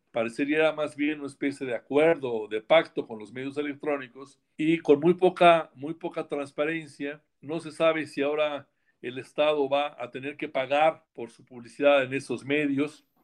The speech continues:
Se entendería que sí. ¿A qué tarifa va a pagar esto? Todo esto quedó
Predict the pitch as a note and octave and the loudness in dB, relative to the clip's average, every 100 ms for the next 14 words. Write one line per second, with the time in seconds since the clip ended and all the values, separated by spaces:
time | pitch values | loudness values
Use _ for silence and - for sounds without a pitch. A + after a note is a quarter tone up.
0 | _ - G#2 G#2 A#2 A2 A2+ B2 - A2+ | _ -10 -10 -4 -4 -2 -2 -4 -4 -6
1 | - C#3+ D#3+ - _ _ _ _ - - | -2 -2 -2 -12 _ _ _ _ -20 -2
2 | A#2+ D#3+ E3 D3+ D3 D#3+ C#3 C3+ C#3 B2+ | 0 4 6 6 4 0 -4 -2 -2 -4
3 | B2 C3 C#3 C#3 - C#3+ C#3 _ _ _ | -2 -2 -2 -8 -6 -8 -8 _ _ _
4 | - F#3+ G#3 F#3 E3+ - D3+ D#3+ D#3+ D3+ | -2 0 0 0 -6 -6 -4 -2 -2 -6